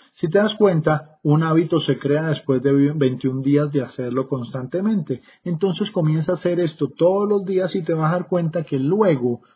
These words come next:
pero luego te estoy hablando no en una semana ni en un mes, luego, después de años, te vas a volver experto en esto.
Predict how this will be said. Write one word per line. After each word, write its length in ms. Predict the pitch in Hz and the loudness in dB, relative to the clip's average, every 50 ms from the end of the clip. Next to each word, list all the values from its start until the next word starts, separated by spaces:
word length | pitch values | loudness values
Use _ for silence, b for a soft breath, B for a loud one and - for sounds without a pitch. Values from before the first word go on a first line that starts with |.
| b b | b b
pero 240 | - 135 127 127 123 | -6 -6 -4 -2 0
luego 380 | 123 131 139 147 156 185 185 | 2 4 4 6 4 4 2
te 80 | - 165 | 0 -2
estoy 180 | 147 - - 139 | -2 -2 -2 0
hablando 380 | 143 147 147 147 147 151 151 | 2 2 2 2 2 2 2
no 180 | 147 147 147 147 | 2 2 2 2
en 60 | 151 | 2
una 180 | 151 151 151 143 | 2 0 0 -2
semana 440 | 143 - 127 123 131 143 156 151 147 | -2 -4 -6 -4 -4 -2 -2 -2 -2
ni 100 | 139 127 | -2 -2
en 100 | 123 127 | -4 -4
un 140 | 131 135 151 | -2 -2 0
mes, 260 | 175 180 156 - _ b b b b b b _ | 0 0 -2 -4 _ b b b b b b _
luego, 720 | 165 180 202 220 226 208 175 147 147 147 147 185 - - - | 0 4 4 6 6 4 6 6 8 8 8 6 4 -2 2
después 500 | 147 139 - - - 180 190 190 180 170 | 2 2 2 2 0 2 2 2 2 4
de 160 | 196 202 208 | 4 4 4
años, 380 | 202 180 160 147 151 147 143 - | 4 2 2 2 0 0 -4 -2
te 100 | - 143 | -2 -2
vas 240 | 139 143 143 - | 0 0 -2 -4
a 40 | 165 | -4
volver 420 | 180 185 170 156 139 127 143 147 156 | -2 0 0 0 0 0 0 0 0
experto 800 | 160 156 - - - _ _ _ 196 190 190 175 - - 160 160 | -2 -4 -8 -20 -20 _ _ _ 2 2 2 0 0 0 2 2
en 80 | 151 | 2
esto. 400 | 156 147 135 - _ - 117 - | 2 0 -2 -4 _ -14 -14 -14